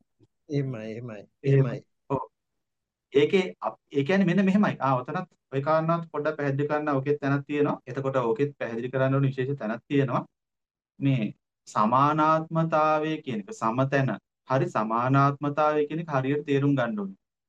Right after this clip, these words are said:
Speaker 2: ලෝකේ මිනිස්සු ඉන්නවා කියලා මිනිස්සු හැමෝම සමානයි, සමාන විදිහට ඔක්කොම මිනිස්සුන්ට සලකන්න ඕනේ කියලා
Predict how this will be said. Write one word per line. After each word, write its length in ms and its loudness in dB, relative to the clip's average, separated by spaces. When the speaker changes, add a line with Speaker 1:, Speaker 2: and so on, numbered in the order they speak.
Speaker 2:
ලෝකේ 500 2
මිනිස්සු 500 -2
ඉන්නවා 380 2
කියලා 320 0
මිනිස්සු 420 -4
හැමෝම 460 0
සමානයි, 640 0
සමාන 460 0
විදිහට 360 -2
ඔක්කොම 300 -6
මිනිස්සුන්ට 420 -4
සලකන්න 540 0
ඕනේ 260 0
කියලා 380 0